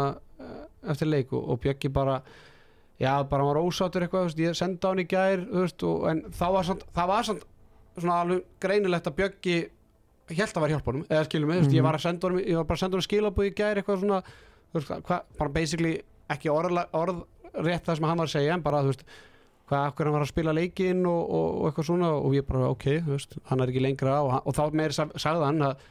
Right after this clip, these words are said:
Speaker 1: hann hefði verið í samskiptum við Donna síðustu vikur sem að er alveg rétt, að
Speaker 2: Mhm.
Speaker 1: hann spyr hann þarna út í þjálfarann og, og bara, þú veist, hann geti hjálpað honum og allt þetta og hafi hjálpað honum þegar að hann, hérna, við, eða, þú veist, opnaði sig með andleg veikindi í Fjölni og, og ég bara, "Já, ekkert mál," og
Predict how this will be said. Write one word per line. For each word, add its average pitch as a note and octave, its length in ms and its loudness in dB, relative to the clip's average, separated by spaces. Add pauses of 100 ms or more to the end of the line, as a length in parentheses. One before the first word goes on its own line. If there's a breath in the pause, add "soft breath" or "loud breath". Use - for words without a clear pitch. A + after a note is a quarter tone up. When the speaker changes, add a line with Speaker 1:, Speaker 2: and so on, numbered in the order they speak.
(160 loud breath)
Speaker 1:
hann C3 120 0
hefði D3+ 300 4
verið C#3 160 2
í - 60 -2
samskiptum D3 420 -2
við E3 220 2
Donna D#3 240 0
síðustu C#3+ 300 0
vikur D#3 320 0
sem C#3 120 -2
að C#3 180 2
er C#3 120 2
alveg C#3 140 2
rétt, D#3+ 360 -2
að C3 160 4
Speaker 2:
Mhm. B2+ 80 8
Speaker 1:
hann C#3 260 4
spyr D3+ 380 0
hann D3 100 2
þarna C#3 280 0
út C#3 100 -2
í C#3+ 160 4
þjálfarann D3 800 2
og, C3 160 0 (440 loud breath)
og C3+ 160 0
bara, C#3 340 2
þú D3 100 2
veist, C#3+ 100 -2
hann C#3+ 100 2
geti C#3 240 0
hjálpað C#3 380 2
honum C3+ 300 2
og C3 100 2
allt B2+ 160 -4
þetta C3+ 240 0
og C3 120 2
hafi C3+ 280 4
hjálpað C#3+ 320 0
honum C#3 120 2
þegar C3+ 220 2
að C3+ 160 2
hann, C#3 160 4 (220)
hérna, D3 280 2
við, C#3+ 200 2 (100)
eða, C#3+ 160 2
þú C#3 80 2
veist, - 120 -6
opnaði C#3+ 300 0
sig C3+ 100 -2
með C#3 100 2
andleg C#3 180 0
veikindi C#3 240 2
í A#2+ 80 -6
Fjölni C3+ 360 2
og, C3 60 2 (520 loud breath)
og - 60 -8
ég C3+ 140 0
bara, B2 160 2
"Já, B2 140 4
ekkert C#3 180 -4
mál," D3 340 2
og - 120 -4